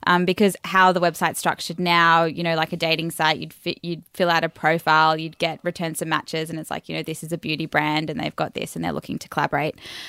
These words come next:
Whereas the new website will actually have, um, a quantifiable sort of data point. So it's like, this match is worth six thousand dollars if you were to do the same thing on Facebook ads, and you'll reach X amount of people.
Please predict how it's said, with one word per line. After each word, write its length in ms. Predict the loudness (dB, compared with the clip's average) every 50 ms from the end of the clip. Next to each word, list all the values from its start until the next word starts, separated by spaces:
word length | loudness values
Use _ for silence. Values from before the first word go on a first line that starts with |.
| -16 -18 -8 2
Whereas 420 | 4 6 8 8 8 8 6 4
the 120 | 2 0 0
new 360 | 2 4 6 6 6 6 8
website 540 | 6 6 4 4 2 4 4 6 6 4 2
will 140 | 2 4 2
actually 340 | 2 2 0 -2 -2 -2
have, 600 | -2 0 2 4 6 8 8 6 6 2 -2 -6 -4 0
um, 640 | 2 4 4 4 4 2 2 0 -2 -4 -6 -6 -8 -12 -20 -20 -12 _ -2
a 60 | -2 0
quantifiable 920 | 4 4 4 4 4 2 4 4 4 4 4 2 0 0 -2 -2 -4 -6
sort 140 | -8 -10 -10
of 60 | -10 -12 -14 -18 -8 2
data 260 | 4 4 6 6 4
point. 280 | 2 0 -2 -2 -2 -2
So 60 | -2
it's 120 | -2 0
like, 100 | -2 -2 0
this 180 | 0 0 2 2
match 260 | 2 2 2 0 -4
is 140 | -4 -4 -2
worth 260 | 0 0 0 0 0
six 200 | 0 0 0 2
thousand 320 | 4 4 4 4 4 2 2
dollars 320 | 4 4 6 6 4 4
if 120 | 2 0 0
you 80 | 0
were 40 | 0
to 80 | 0 0
do 140 | 0 0
the 100 | 0 -2
same 360 | -2 -2 -2 0 0 0 -2 -2
thing 260 | -2 -2 0 0 0
on 100 | 0 0
Facebook 340 | 0 -2 -4 -2 -4 -2 0
ads, 320 | 2 2 2 2 -2 -4 -10 -18 -20 -12 _ 0
and 140 | 0 2
you'll 120 | 2 2 2
reach 300 | 2 2 0 0 -4 -2 0
X 240 | 0 0 0 -2
amount 220 | -2 -2 -2 -2 -2
of 80 | -6 -4
people. 500 | -4 -4 -4 -4 -4 -4 -2 -2 -4 -6